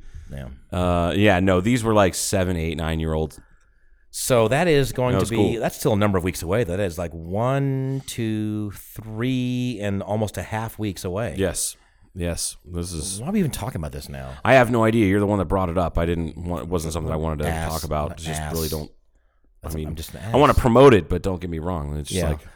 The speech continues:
Speaker 1: Okay, so we can talk about it next week, too.
Speaker 2: Mm, mm.
Speaker 1: A little bit.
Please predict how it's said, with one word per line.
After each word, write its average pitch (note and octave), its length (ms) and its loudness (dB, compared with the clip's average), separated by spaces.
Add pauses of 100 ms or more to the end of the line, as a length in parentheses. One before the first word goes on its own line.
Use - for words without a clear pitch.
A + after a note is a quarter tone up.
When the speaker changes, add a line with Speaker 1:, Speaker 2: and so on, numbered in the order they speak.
Speaker 1:
Okay, A2 180 0
so F3 120 0
we G#3 60 0
can A3 80 0
talk C3+ 160 4
about A#2 180 6
it D3 40 0
next A3 200 -2
week, E2 160 -4
too. D2 420 -6
Speaker 2:
Mm, F2 80 -10
mm. F2 240 -6
Speaker 1:
A F#3 40 -4
little A2+ 160 2
bit. G2+ 200 -2